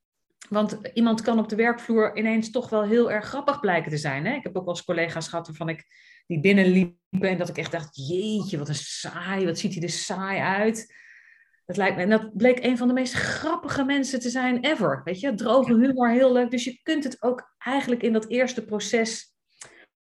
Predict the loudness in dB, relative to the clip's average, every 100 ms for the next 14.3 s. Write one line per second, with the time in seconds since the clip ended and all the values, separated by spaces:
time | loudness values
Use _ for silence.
0 | _ _ _ -2 2 2 2 0 -4 -4
1 | -4 -6 -10 _ -20 -20 -20 -20 -8 -4
2 | -4 -4 -2 -2 0 0 2 2 2 2
3 | -2 -2 -4 -4 -8 -4 -2 0 -2 -2
4 | -4 -6 -6 -4 -2 -2 0 -2 -2 -6
5 | -6 -2 0 0 -2 -6 -12 _ _ _
6 | _ _ -6 2 2 2 0 0 0 0
7 | -2 -2 -4 -4 -2 -2 -2 -2 -2 -2
8 | -6 0 0 0 -4 -4 -4 -4 -8 -6
9 | -4 -2 -4 -4 0 0 -2 -4 -6 -6
10 | -16 _ _ _ _ _ _ _ _ -4
11 | -2 0 0 0 2 6 8 8 8 2
12 | 0 0 -2 -4 -6 -6 -8 -2 0 0
13 | 0 4 4 4 2 2 0 -4 -10 _
14 | -10 -8